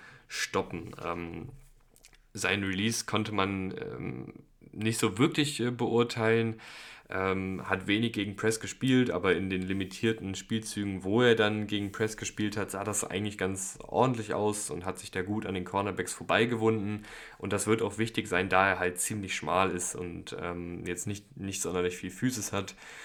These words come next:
Ähm, hat, äh, lange Arme, mit denen er den Ball aus der Luft pflücken kann, hat allerdings auch eine Reihe an Drops verbucht, die einfach nicht so gut waren. Also Catching war, war okay bis gut mit ein paar unnötigen,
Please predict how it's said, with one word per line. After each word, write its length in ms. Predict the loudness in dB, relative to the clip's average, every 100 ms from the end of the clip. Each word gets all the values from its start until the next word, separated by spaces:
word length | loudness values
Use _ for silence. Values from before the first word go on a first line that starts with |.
| -16 -18 -14 -8
Ähm, 460 | -4 -4 -4 -6 -12 _ _ _ _ -20 -10
hat, 320 | -2 -2 -2 -4
äh, 200 | 0 4
lange 380 | 6 8 6
Arme, 300 | 4 4 4
mit 180 | 0 0
denen 140 | 0 0
er 100 | 0
den 180 | 0
Ball 220 | 2 2 2
aus 180 | 0
der 80 | -2
Luft 300 | -2 -2 -6
pflücken 300 | -2 -2 -2
kann, 500 | 0 2 2 -2 0
hat 160 | 0 2
allerdings 440 | 0 0 -4 -6
auch 220 | -8 -10 -6
eine 320 | -4 -2 0
Reihe 260 | 2 4 2
an 120 | 0
Drops 280 | -2 -2 -2
verbucht, 560 | -4 -4 -4 -4 -6
die 380 | -6 -4 -2 -4 -8 -16 -18 -20 -6
einfach 260 | -4 0 0
nicht 160 | 0
so 100 | -4
gut 220 | -4 -2
waren. 180 | 2 2
Also 200 | 2 -2
Catching 600 | -4 -6 -2 2 2 2
war, 460 | 4 6 4 2 2
war 500 | 4 4 2 0 -4
okay 380 | -4 0 2 2
bis 220 | 0 0
gut 400 | 2 2 0 -6
mit 220 | -8 -8
ein 160 | -6 -8
paar 260 | -2 -2 -2
unnötigen, 600 | -2 -2 -2 -4 -4